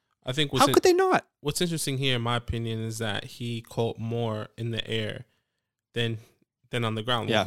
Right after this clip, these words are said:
Speaker 1: He was too off of <laughs> catching more balls and actually rushing.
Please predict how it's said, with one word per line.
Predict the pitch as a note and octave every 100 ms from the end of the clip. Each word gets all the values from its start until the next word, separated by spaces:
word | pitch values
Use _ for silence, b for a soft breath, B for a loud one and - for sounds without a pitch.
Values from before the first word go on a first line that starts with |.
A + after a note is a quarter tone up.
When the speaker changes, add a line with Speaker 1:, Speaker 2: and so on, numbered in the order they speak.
| -
Speaker 1:
He | A#2+ C3
was | C3+ -
too | - C#3+
off | G2+ C#3+ B2 - - _ _ _ _ _ -
of | A2+ A2+ G#2+ G#2+ -
<laughs> |
catching | - C#3+ - C#3
more | B2 A#2
balls | A#2 B2 A#2+
and | A2+
actually | A#2 - A2+
rushing. | B2 C#3+ - G2+